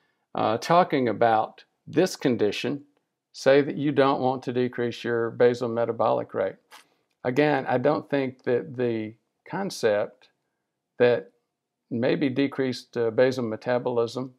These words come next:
is not such a bad thing, I don't think people have hit that yet. But yet, if you read The Longevity Diet by, uh, Walter Longo, and you begin to get deeper into longevity research, you begin to question,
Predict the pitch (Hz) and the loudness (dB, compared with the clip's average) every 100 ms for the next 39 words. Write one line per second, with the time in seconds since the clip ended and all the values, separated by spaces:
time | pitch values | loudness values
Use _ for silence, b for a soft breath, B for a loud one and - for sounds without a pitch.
0 | _ _ _ _ _ _ _ _ - 117 | _ _ _ _ _ _ _ _ -12 -4
1 | 135 147 - 131 120 123 117 117 - 160 | -2 0 -4 -6 2 4 4 2 -2 -4
2 | 123 120 120 _ - 226 285 285 202 - | -4 -8 -16 _ -8 -4 -4 -6 -10 -10
3 | 190 175 156 160 175 196 - 85 - 98 | -8 -4 -2 -2 -6 -8 -6 -6 -6 -12
4 | - _ _ _ _ _ _ 135 151 170 | -14 _ _ _ _ _ _ 4 8 8
5 | 170 170 156 156 147 143 135 135 123 151 | 8 4 4 6 6 4 2 0 4 4
6 | 196 127 117 104 110 127 123 110 107 107 | 4 2 4 4 -2 -2 0 2 0 -4
7 | 107 98 98 - 123 123 127 113 117 147 | -8 -8 -10 -10 0 0 2 0 0 0
8 | 143 107 110 117 127 127 131 147 - - | 0 2 2 0 -4 -6 -4 -2 -4 -4
9 | 131 131 120 147 147 131 - 139 180 165 | -4 -4 -2 -4 -2 -4 -2 -4 -6 -6
10 | - 120 113 113 120 117 123 123 120 107 | -4 -4 -2 0 0 0 2 2 -2 -4
11 | 107 - 165 143 - - - _ _ _ | -8 -4 -2 -2 -8 -16 -18 _ _ _
12 | _ - 165 165 233 247 190 - - 190 | _ -4 0 2 2 4 2 0 -2 2
13 | 214 - - 135 107 107 | 2 0 -4 -4 -2 -6